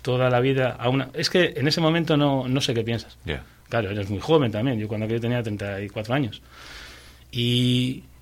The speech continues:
Speaker 1: y bueno, pues oye, todo fue bien. Estuve, hice una diálisis en casa, una dia-, diálisis peritoneal, que me tenía que hacer tres intercambios de unos líquidos para, para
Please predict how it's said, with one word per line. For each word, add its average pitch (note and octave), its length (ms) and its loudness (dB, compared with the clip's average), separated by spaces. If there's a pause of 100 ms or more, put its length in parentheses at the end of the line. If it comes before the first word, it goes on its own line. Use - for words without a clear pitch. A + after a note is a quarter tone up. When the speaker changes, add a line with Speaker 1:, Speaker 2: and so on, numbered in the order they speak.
Speaker 1:
y A#2+ 40 -14
bueno, D3+ 260 0 (100)
pues A#2 300 -8
oye, C3 180 0
todo B2 260 0
fue A2+ 160 -2
bien. D#3 240 0 (120)
Estuve, A2 760 -4 (400)
hice A2+ 240 -8
una A2 140 0
diálisis A2+ 460 2
en G#2+ 80 0
casa, D3 380 0 (260)
una G#2+ 180 -6
dia-, G#2+ 260 -6
diálisis A2 360 -4
peritoneal, B2+ 560 -2 (840)
que G#2 100 -6
me G#2+ 80 -2
tenía A2 220 2
que A2 60 0
hacer A2 200 0
tres A2 180 -4
intercambios A2 600 0
de G#2+ 400 0
unos A2+ 220 0
líquidos A#2 420 0
para, F#2+ 580 -8
para F#2+ 280 -8